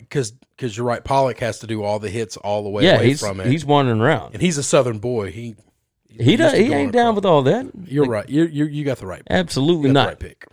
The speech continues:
Speaker 2: And so Pollock, I think, well, I mean, Maria Taylor, she's gonna have something stylish on.
Speaker 1: Oh, she's gonna look great.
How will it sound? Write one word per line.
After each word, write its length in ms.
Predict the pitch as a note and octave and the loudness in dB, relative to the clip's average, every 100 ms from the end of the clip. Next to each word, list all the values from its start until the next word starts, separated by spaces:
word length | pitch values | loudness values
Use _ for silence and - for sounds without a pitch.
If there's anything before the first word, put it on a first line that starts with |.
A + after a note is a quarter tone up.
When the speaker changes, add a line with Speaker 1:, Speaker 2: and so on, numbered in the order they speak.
| - | -8
Speaker 2:
And 80 | B2 | 2
so 160 | C#3+ A2+ | 6 6
Pollock, 440 | - A3 A#3 E3+ | 6 6 6 6
I 80 | D#3 | 4
think, 280 | D#3+ D3+ C#3 | 4 2 4
well, 180 | C3+ - | 2 4
I 60 | D#3+ | 4
mean, 180 | D3 | 6
Maria 260 | C#3 A#3 G#3 | 6 6 6
Taylor, 320 | F3 E3+ D#3+ | 8 8 6
she's 180 | C#3 D#3+ | 2 0
gonna 140 | D3 B2 | 2 4
have 180 | B2 | 2
something 200 | - G#2 | 0 -4
stylish 500 | G#2 B2 A2+ F2 E2 | -4 -2 -2 -4 -12
on. 140 | E2+ D2+ | -14 -2
Speaker 1:
Oh, 100 | C#3+ | 0
she's 220 | - F#3+ D#3+ | 0 -2 -2
gonna 160 | C#3+ | -4
look 120 | F#2 - | -6 -4
great. 400 | C3+ F2 - | -4 -4 -8